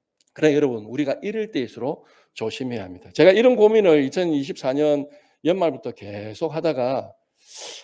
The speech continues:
어, 한 성경을 발견하게 됐는데 그것이 오늘 우리가 읽었던 바로 시편 사십이 편 말씀입니다. 같이 한번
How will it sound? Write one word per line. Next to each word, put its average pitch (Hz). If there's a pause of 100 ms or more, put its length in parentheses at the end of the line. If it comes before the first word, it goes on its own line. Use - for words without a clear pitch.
(580)
어, 139
한 170
성경을 190
발견하게 170
됐는데 123
그것이 151
오늘 147
우리가 131
읽었던 117 (120)
바로 110
시편 135 (240)
사십이 113
편 139
말씀입니다. 98 (680)
같이 147
한번 120